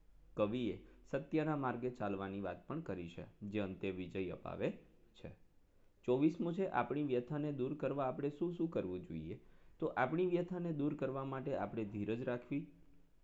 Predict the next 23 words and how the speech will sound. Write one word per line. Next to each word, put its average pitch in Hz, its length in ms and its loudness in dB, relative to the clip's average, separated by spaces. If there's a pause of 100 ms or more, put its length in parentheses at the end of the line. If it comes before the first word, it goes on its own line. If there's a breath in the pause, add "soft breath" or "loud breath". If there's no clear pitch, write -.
(580)
મૌન 113 280 4
રહેવું 120 440 2 (400 loud breath)
અને 123 160 2
સત્યના 170 540 2
માર્ગે 110 340 2
ચાલવું 92 480 -4
જોઈએ. 82 340 -8 (380)
વ્યથાને 101 500 -2
દૂર 95 200 -2
કરવા 95 320 -4
માટે 117 400 -4 (300 soft breath)
નીચે 147 280 4
મુજબના 160 480 2
પગલાં 117 380 2
લેવા 92 260 0
જોઈએ. 85 400 -6 (220)
વ્યથાને 98 420 0
મનમાં 95 380 -2
રાખીને 95 420 -2
મૌન 98 300 -2
ધારણ 110 320 0
કરવું 131 360 0
જોઈએ 151 360 2